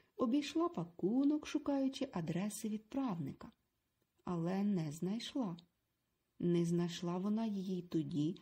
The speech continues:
коли, натужившись, перевернула пакунок, щоб поглянути на нього знизу.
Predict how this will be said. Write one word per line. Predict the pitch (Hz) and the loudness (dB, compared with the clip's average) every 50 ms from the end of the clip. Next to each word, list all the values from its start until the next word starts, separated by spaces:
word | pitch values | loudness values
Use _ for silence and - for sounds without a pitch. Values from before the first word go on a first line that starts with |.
| - - - _ _ _ | -14 -20 -20 _ _ _
коли, | - 190 185 196 208 | -2 0 2 2 4
натужившись, | 196 190 170 175 - - 160 151 156 180 190 180 220 214 - - 254 247 247 | 2 2 0 -2 -2 -2 -2 0 2 0 0 0 -2 -2 -2 -2 -2 -2 -2
перевернула | - - - 175 175 170 165 165 165 165 185 214 226 208 175 | -4 -2 0 0 2 2 0 0 0 0 0 2 2 0 -2
пакунок, | - - 170 165 - - - - 147 160 185 226 - - - _ _ _ _ | -2 -4 -6 -6 -6 -8 -6 -2 0 0 0 0 -2 -6 -14 _ _ _ _
щоб | - - - - 180 175 | -20 -10 -6 -4 -6 -4
поглянути | - 175 160 156 156 151 139 151 165 185 190 - 240 | -2 -4 -4 -2 -4 -4 -2 0 0 0 0 0 0
на | 226 233 220 | 2 2 4
нього | 202 175 165 185 214 226 | 4 4 4 4 2 2
знизу. | 226 - 269 302 370 370 254 175 - - | 4 6 8 8 8 8 6 4 0 -4